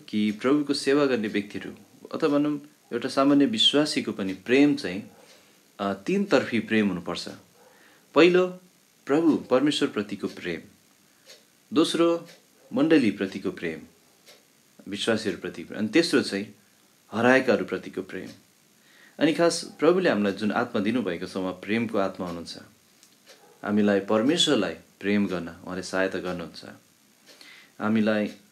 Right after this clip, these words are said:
हाम्रो सङ्गी विश्वासीलाई प्रेम गर्न पनि उहाँले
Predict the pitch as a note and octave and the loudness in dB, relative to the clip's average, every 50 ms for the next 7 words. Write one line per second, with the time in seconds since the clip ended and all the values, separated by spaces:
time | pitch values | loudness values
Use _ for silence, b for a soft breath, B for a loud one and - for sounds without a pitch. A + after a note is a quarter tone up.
0 | _ _ _ _ - G#2+ G#2+ A2 A2 G#2+ - C#3 C#3+ D#3+ F#3 G#3+ E3+ D#3+ C#3+ - | _ _ _ _ -6 -4 -2 -2 -2 0 2 2 4 4 4 2 2 2 2 4
1 | - C#3 C3+ C3+ - C3+ B2 A2+ - - G#2 G#2 G2+ F#2+ G2 F#2+ F2+ E2+ E2 D#2+ | 4 4 2 2 2 2 2 2 0 0 2 2 2 2 0 -2 -4 -4 -6 -10
2 | D#2+ - _ _ _ _ _ _ _ _ _ _ _ _ - E3 F3+ E3 B2+ G#2 | -14 -18 _ _ _ _ _ _ _ _ _ _ _ _ -6 -4 0 2 2 2
3 | F#2 F2+ E2+ D#2 | 0 -2 -4 -8